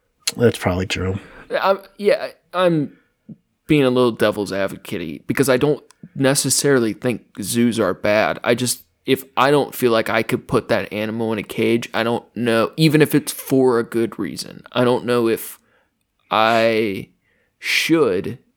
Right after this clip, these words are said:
Speaker 2: even though I do, I don't know if I should be willing to pay to go look at it in the cage. Right?
Speaker 1: I mean, I feel like that's a, a little extremist way of,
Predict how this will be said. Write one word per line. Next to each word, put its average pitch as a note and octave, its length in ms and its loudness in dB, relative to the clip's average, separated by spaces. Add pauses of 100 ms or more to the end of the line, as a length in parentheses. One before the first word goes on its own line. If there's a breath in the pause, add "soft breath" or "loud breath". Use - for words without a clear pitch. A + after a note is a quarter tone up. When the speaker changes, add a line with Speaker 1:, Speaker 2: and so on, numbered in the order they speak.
(200)
Speaker 2:
even B2+ 260 0
though A#2 120 4
I G#2 120 2
do, F#2 480 0
I F2 80 -2
don't B2+ 180 -4
know A#2 100 -4
if - 120 -8
I A2+ 100 -2
should C#3+ 480 -2
be A#2 140 -2
willing A2 400 -4
to F#2 120 -8 (180)
pay A#2+ 320 2
to F2+ 80 -4
go G#2+ 200 0
look G#2 300 -2
at E2 200 0
it - 200 -6
in F#2+ 180 -6
the C2+ 60 -6
cage. - 480 -12 (1160)
Right? A2+ 320 0 (1000)
Speaker 1:
I E3 100 2
mean, F3+ 140 2
I F3+ 100 4
feel F#3+ 220 0
like F#3 160 0
that's F3 280 0 (160)
a, D#3 160 2 (320)
a D#3+ 60 -2
little D3+ 300 4
extremist C3+ 640 0
way D3 200 2
of, C#3+ 200 -2